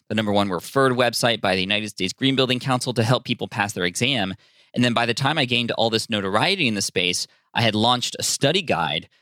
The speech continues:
that was only for sale for nineteen dollars and ninety-five cents. And I sold hundreds of copies, and that replaced and two X'd my income that I was making as an architect before I got laid off.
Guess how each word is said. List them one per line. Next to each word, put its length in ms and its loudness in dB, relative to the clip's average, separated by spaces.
that 60 2
was 100 4
only 360 -2
for 120 0
sale 320 2
for 180 -6
nineteen 440 0
dollars 360 6
and 80 -2
ninety-five 440 0
cents. 360 2
And 80 -2
I 40 0
sold 260 0
hundreds 320 0
of 100 -10
copies, 640 0
and 120 2
that 160 0
replaced 580 0
and 260 -4
two 280 4
X'd 420 -2
my 160 2
income 320 -2
that 100 4
I 40 2
was 140 0
making 260 -4
as 100 -2
an 60 -6
architect 540 -4
before 260 2
I 60 4
got 160 -2
laid 160 -2
off. 320 -4